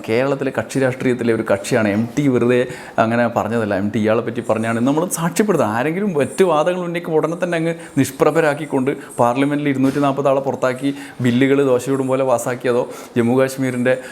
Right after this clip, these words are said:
ഏ, ഭരണഘടനാ പദവി എടുത്തു കളഞ്ഞതോ അതിനുശേഷമുള്ള ഒരു കാര്യങ്ങളും ശ്രീരാമക്ഷേത്രം ഉദ്ഘാടനം ചെയ്യുമ്പോൾ നടക്കുന്ന പ്രത്യേക സാഹചര്യം, ഏ, അതൊന്നുമല്ല. അതൊക്കെ പാവം അവിടെ വേറെ നടക്കുന്നതാണല്ലോ.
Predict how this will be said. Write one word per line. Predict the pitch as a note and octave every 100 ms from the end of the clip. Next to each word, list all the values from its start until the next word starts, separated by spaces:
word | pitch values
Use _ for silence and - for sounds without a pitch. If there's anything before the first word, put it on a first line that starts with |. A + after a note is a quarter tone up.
| - B2
ഏ, | A2
ഭരണഘടനാ | A2+ A2+ B2 B2+ C3
പദവി | C3 B2 A#2+
എടുത്തു | B2 A2 C3+
കളഞ്ഞതോ | C3+ A#2+ A#2 B2
അതിനുശേഷമുള്ള | A2+ A#2+ A#2 A#2 B2 B2 A#2+
ഒരു | A#2+ D3+
കാര്യങ്ങളും | C#3 A#2 G#2 F2+ -
ശ്രീരാമക്ഷേത്രം | A#2 B2+ C3 B2+ C3 B2 B2+
ഉദ്ഘാടനം | A#2 B2 A#2+ C3 B2+
ചെയ്യുമ്പോൾ | B2 A#2 B2
നടക്കുന്ന | A2 G#2+ A#2
പ്രത്യേക | A2+ A2+ A#2 B2
സാഹചര്യം, | B2 A2+ A#2 A#2+ A2+ G#3
ഏ, |
അതൊന്നുമല്ല. | G3+ A#3+ A3+ C4 A3
അതൊക്കെ | A#2 C3 G#3+
പാവം | G#3+ F#3 G#3 G3
അവിടെ | D3 D3+
വേറെ | D3+ D3+
നടക്കുന്നതാണല്ലോ. | D#3 C3 D#3+ D3+ A#2 G2+